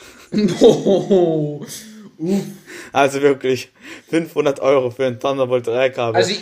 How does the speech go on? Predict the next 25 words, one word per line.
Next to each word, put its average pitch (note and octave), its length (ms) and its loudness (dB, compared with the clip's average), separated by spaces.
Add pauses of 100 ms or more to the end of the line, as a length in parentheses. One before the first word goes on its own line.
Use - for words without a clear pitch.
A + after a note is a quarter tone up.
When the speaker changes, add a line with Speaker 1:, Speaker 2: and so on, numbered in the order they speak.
Speaker 1:
ich - 100 -4
Speaker 2:
Also, - 240 2
Speaker 1:
mu- - 40 -12 (220)
Speaker 2:
ich B2+ 160 -4
weiß D3+ 160 4
nicht, - 140 -4
ob D3+ 100 0
das - 100 -12
überteuert C#3 480 0
ist - 120 -12
oder C3 120 0
ob - 100 -6
das B2 140 -8
noch B2+ 220 -4
relativ B2 340 -2
günstig B2+ 440 -4
ist. G#2+ 220 -14
Speaker 1:
Nee, C3+ 220 -18
das - 140 -6
Speaker 2:
Das C#3+ 80 -6
Speaker 1:
ist - 60 -10
Speaker 2:
fünfzig D3 320 -2
Speaker 1:
überteuert. C3+ 200 -2 (120)
Speaker 2:
Meter. - 40 -16 (380)
Speaker 1:
Ähm, E3+ 340 -2